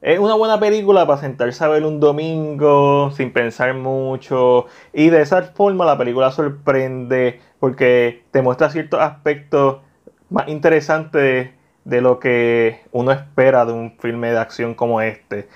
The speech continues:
Eh, te muestra el otro lado de la guerra, tiene un poco de, de filosofía, bla, bla, bla. Pero,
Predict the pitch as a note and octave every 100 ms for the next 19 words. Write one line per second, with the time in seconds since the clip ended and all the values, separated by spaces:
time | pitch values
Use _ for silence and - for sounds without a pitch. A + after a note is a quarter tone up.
0 | - - - A#2+ A2+ A#2 A#2 - - A2
1 | G#2+ B2+ B2+ B2 B2 A#2+ A#2 A#2 A2 A#2
2 | C3+ C3 C3 B2 A#2+ A2+ G#2+ A#2+ A#2+ A#2+
3 | A#2+ A2+ G#2 _ _ _ _ _ A2+ B2+
4 | A2+ - G#2+ - C#3+ C#3 C3+ C3 B2+ B2+
5 | A#2+ _ _ A#2+ A#2+ B2+ C3+ C3+ D#3 D3+
6 | - - _ _ _ _ _ _ _ _
7 | _ _ _ - G3 A3 B3 A3+ A3 F3+